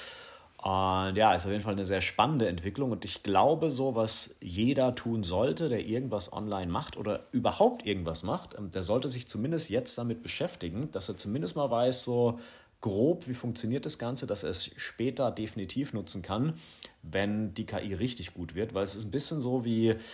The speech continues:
die Generation, weiß ich nicht, von Großeltern, Eltern vielleicht, die es verpasst hat, äh, das Handy oder das Smartphone richtig zu nutzen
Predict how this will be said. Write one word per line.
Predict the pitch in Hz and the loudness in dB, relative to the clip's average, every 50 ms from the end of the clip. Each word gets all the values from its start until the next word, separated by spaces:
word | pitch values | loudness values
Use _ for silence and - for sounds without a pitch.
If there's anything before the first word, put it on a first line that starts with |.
| - - - - - - _ _ _ - | -16 -16 -18 -20 -20 -20 _ _ _ -6
die | 104 101 | -6 0
Generation, | 87 113 107 107 98 104 101 - - - 113 120 123 123 127 123 120 117 85 71 78 71 69 80 | 2 2 2 4 4 4 6 6 4 4 4 2 4 4 4 4 4 2 0 -4 -6 -8 -4 -2
weiß | 95 107 107 | -2 -2 0
ich | 107 | -2
nicht, | 117 107 - | -2 -4 -4
von | - 107 95 92 | -4 -6 -6 -4
Großeltern, | 85 90 101 127 135 - - 127 120 120 110 104 95 | -4 -2 0 2 2 2 2 2 2 2 2 2 2
Eltern | - 113 127 131 147 139 131 | 0 0 0 0 0 -2 -2
vielleicht, | - 139 123 117 117 120 127 123 - - - | -2 0 2 4 4 4 4 2 0 -4 -6
die | - 110 113 | -4 0 2
es | 110 - - | 2 2 2
verpasst | - 104 - - - 147 151 - - - | 0 -4 -4 -4 0 2 2 2 2 0
hat, | 107 135 - - - - - - | 0 0 0 -2 -8 -10 -10 -8
äh, | - 80 80 80 | -6 -6 -6 -6
das | - 90 - - | -4 -2 -2 0
Handy | 123 143 131 101 | 0 -2 0 -2
oder | 104 101 90 90 | -2 0 0 0
das | - | 0
Smartphone | - 107 110 131 - - 110 101 90 | 2 2 0 0 0 -2 -4 -4 -4
richtig | 95 92 - 90 - - | -6 -6 -6 -8 -6 -6
zu | - 95 | -6 -4
nutzen | 92 98 98 - - - 160 190 185 | -4 -4 -2 -2 0 0 0 -2 -4